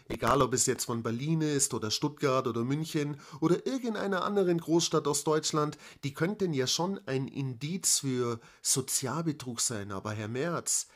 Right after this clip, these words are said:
das dürfen Sie doch nicht so laut sagen. Also bitte. Ich mein,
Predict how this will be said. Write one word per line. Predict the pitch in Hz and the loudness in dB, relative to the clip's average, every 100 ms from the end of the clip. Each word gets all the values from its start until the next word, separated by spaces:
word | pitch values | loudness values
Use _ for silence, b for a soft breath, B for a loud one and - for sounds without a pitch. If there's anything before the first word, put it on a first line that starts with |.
| B - | B -8
das | 131 - | -2 0
dürfen | 196 196 170 | 0 0 0
Sie | - | 2
doch | 165 156 | 0 0
nicht | 160 - | 0 2
so | 147 | 2
laut | 127 127 | 2 2
sagen. | - 151 185 180 131 104 87 _ | 0 0 -2 2 2 0 -8 _
Also | 110 117 117 113 | -2 0 0 -2
bitte. | 170 - 127 107 95 - _ _ _ _ _ _ _ _ _ _ _ _ _ - | -4 -2 -2 -2 -6 -14 _ _ _ _ _ _ _ _ _ _ _ _ _ -16
Ich | 120 | -2
mein, | 131 131 123 | 2 4 2